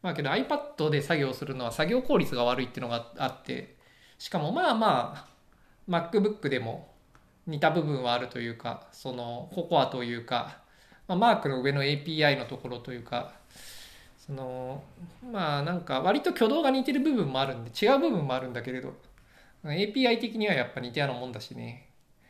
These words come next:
うん、だからまあまあMacBookでも調査はできて、まあ作業もできて、あー、MacBook上でやってることが多いですね。MacBook上でというか、MacBookのイグゼとして、うん、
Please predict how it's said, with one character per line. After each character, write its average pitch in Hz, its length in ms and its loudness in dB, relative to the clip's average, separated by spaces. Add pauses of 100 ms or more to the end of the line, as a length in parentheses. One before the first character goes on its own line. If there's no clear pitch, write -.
(360)
う 123 140 -10
ん、 139 40 -10
だ 165 80 -6
か 170 60 -6
ら 185 80 -4
ま 330 200 -4
あ - 20 -2
ま 233 160 0
あ 151 280 0
MacBook 170 380 -4
で 127 100 -2
も 117 300 -8
調 151 180 0
査 139 160 -4
は 117 120 -2
で 120 100 -8
き - 100 -18
て、 - 300 -12
ま 143 80 -6
あ 139 40 -6
作 143 180 -2
業 123 100 -2
も 120 140 -10
で 123 100 -10
き - 100 -20
て、 - 280 -14 (680)
あ 120 440 -8 (180)
ー、 143 220 -8
MacBook 185 420 -4
上 175 240 2
で 170 80 0
や 165 120 2
っ 165 80 -10
て 170 80 -6
る 170 60 -4
こ 170 80 -6
と 160 120 -2
が 123 60 0
多 117 260 -4
い 113 80 -6
で 117 80 -10
す - 100 -18
ね。 135 80 -12
MacBook 151 460 -8
上 151 100 -2
で 143 100 -4
と 143 100 -10
い - 20 -8
う - 20 -8
か、 131 60 -8
MacBook 240 760 -4
の 247 320 4
イ 185 80 0
グ 156 100 0
ゼ 156 120 0
と 160 160 -2
し - 100 -8
て、 156 420 -2 (600)
う 147 80 -2
ん、 120 360 0